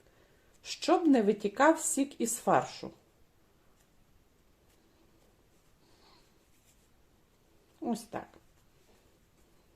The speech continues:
Значить, е, можна для художньої такої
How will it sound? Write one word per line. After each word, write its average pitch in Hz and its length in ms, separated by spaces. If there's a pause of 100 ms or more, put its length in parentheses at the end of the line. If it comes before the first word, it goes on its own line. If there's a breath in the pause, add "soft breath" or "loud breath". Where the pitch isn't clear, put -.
(2000 soft breath)
Значить, 277 760
е, 214 320
можна 226 720
для 220 600
художньої 202 800
такої 190 680